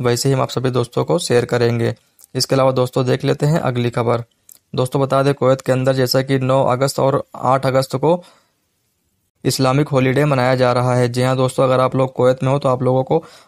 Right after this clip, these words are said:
आठ अगस्त और नौ अगस्त को छुट्टी दे दी जाएगी। क्योंकि दोस्तों, आपको बता दें, चाहे आप प्राइवेट सेक्टर में हो, चाहे फिर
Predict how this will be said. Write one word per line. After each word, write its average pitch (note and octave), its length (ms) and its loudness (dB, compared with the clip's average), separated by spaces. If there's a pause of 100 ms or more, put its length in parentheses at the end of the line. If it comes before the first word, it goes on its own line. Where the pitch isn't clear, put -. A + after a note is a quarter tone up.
(100)
आठ B2+ 200 2
अगस्त C#3+ 260 0
और C3 140 2
नौ C3 140 2
अगस्त B2+ 300 0
को E3+ 300 0 (420)
छुट्टी C#3 320 0
दे C3 160 2
दी C#3 180 2
जाएगी। B2 420 2
क्योंकि C3 240 0
दोस्तों, B2+ 300 0
आपको B2+ 180 -2
बता C3 200 0
दें, C3+ 120 0
चाहे B2+ 260 2
आप B2+ 160 0
प्राइवेट B2+ 360 0
सेक्टर C3+ 320 -4
में C#3 120 0
हो, C#3+ 60 2
चाहे B2+ 260 0
फिर C#3+ 200 0